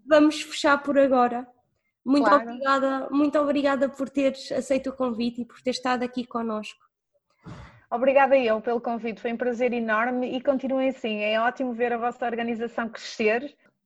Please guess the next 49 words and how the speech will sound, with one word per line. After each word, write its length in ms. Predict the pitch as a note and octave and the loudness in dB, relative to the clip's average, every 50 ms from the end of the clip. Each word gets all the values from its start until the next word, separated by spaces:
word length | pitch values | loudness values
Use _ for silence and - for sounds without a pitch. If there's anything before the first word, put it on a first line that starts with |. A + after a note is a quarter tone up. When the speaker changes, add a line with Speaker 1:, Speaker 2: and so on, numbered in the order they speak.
| _ _ - | _ _ 0
Speaker 1:
Malta 340 | C4+ C#4 D4+ D4+ D4+ D#4 D4+ | 4 6 6 6 6 2 -2
que 120 | D#4 D#4 | 0 0
nos 140 | D#4 D#4 D#4 | -2 0 0
está 140 | - E4+ D4 | 2 4 6
a 120 | D4 D4 | 8 6
ouvir, 400 | D4+ B3 B3 C4+ G#3+ G3 - - _ _ - - | 6 4 2 -2 -2 -4 -8 -14 _ _ 2 4
olhem, 240 | A#3 A3 A3 B3 | 4 4 4 2
chegamos 400 | A#3 - - - C#4 C#4+ D4 C#4 | 0 -4 -4 -2 0 0 0 2
ao 100 | D#4 D4+ | 2 0
fim. 360 | D4 - - A#3 G3 G3+ G#3 - _ _ _ - | 0 0 -6 -6 -6 -6 -8 -12 _ _ _ 0
Vamos 180 | A#3 C#4 C#4 C4 | 2 2 2 4
fazer 240 | - D4+ C4+ D4 C#4+ | 2 0 0 2 2
uma 120 | C#4+ C#4 | 2 2
interrupção 440 | C#4 C4 - C4+ C4 - - C#4+ C4+ | 2 0 -2 -6 -8 -4 0 0 2
de 60 | C4 | 2
mais 160 | C4+ C4+ C4 | 4 2 2
ou 60 | C#4 C4+ | 2 2
menos 200 | C4+ C#4 C4 - | 2 2 2 2
cerca 260 | C#4+ C#4 C#4 C#4+ C#4 | -2 -2 0 0 0
de 60 | A#3+ | 2
um 100 | C4+ B3+ | 2 2
mês, 260 | A3+ F3+ E3 G3+ - | 2 0 -2 -2 -6
portanto 340 | - - - - B3 A#3+ A#3+ | -12 -16 -10 -6 -6 -4 -4
vamos 200 | - B3 B3 A3+ | -4 -4 -4 -2
voltar 360 | B3+ B3+ B3+ B3+ C4 B3+ B3 | -2 -4 -2 0 0 0 0
a 60 | B3+ | 0
partilhar 460 | B3 - C4 B3+ - - B3+ B3 B3 B3 | -2 -6 -8 -8 -4 0 0 0 0 2
conversas 480 | C4+ C4 A#3 B3+ B3 A#3+ - B3+ - | -2 -2 0 0 -4 -4 -6 -10 -8
convosco 480 | - - C4 B3+ G3+ A3+ C4 C4 - C#4+ | -2 0 0 0 2 0 -2 -2 0 2
em 120 | C#4+ C#4 | 4 4
agosto. 480 | C#4 A3+ A#3+ G#3 - - - - _ _ _ _ _ _ _ _ _ _ _ _ _ _ - | 4 4 2 0 0 0 -8 -16 _ _ _ _ _ _ _ _ _ _ _ _ _ _ -2
Para 120 | C#4+ C4 | -2 0
quem 120 | C4 D4+ D4 | 2 2 2
quiser 240 | B3 D4 C#4+ D4 C#4 | 2 2 2 2 2
estar 140 | C#4+ C#4+ | 2 4
mais 180 | C4+ C#4 C4+ B3+ | 2 2 2 2
envolvido 400 | C4+ B3 B3 B3+ A3+ C4 A#3+ - | 0 0 0 0 0 -2 -4 -2
com 80 | - C4 | -4 -4
a 40 | |
comunidade 520 | C4 - B3+ B3+ B3+ B3 A#3+ A#3 A#3 A#3 - | -4 -2 -2 0 0 0 0 -2 -2 -4 -6
Para 180 | - A#3+ G#3 G#3 | -6 -4 -4 -2
Onde, 340 | G3+ G3+ G#3 A3 A3+ - G#3 | 0 0 -2 -2 -4 -6 -8
e 60 | A3+ | -8
aqui 100 | A3+ A#3+ | -6 -6
estamos 240 | A#3 - A#3+ A#3 A#3+ | -4 -4 -4 -4 -4
a 60 | A#3+ | -4
falar 180 | - A#3 A3 G#3 | -2 -2 -2 0
dos 160 | G#3+ A3+ G#3 | -2 -2 -6
voluntários, 840 | G#3+ A#3+ C4 C4+ C#4 C4+ B3+ A#3 A3+ A#3+ A#3+ A#3+ A3+ A#3 A#3 A3 - | -4 -2 0 0 0 2 4 4 6 6 4 2 0 -4 -8 -8 -10